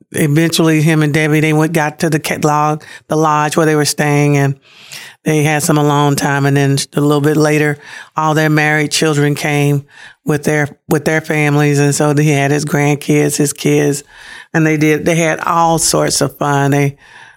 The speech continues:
um, uh, up there in New Mexico. But he says nothing,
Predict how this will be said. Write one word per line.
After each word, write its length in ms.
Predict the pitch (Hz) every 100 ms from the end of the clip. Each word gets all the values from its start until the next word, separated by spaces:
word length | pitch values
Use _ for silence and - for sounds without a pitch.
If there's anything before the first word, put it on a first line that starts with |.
| _
um, 720 | 143 139 135 131 131 131 135 - _ _ _ _ _ -
uh, 40 |
up 480 | 170 151 - 151 151
there 340 | 151 143 143 - _ _ _ -
in 120 | 156
New 120 | 151
Mexico. 640 | 147 147 156 139 147 143 139 - - - -
But 160 | 151 175
he 100 | 165
says 480 | - 160 151 143
nothing, 800 | 147 156 170 175 - 156 147 160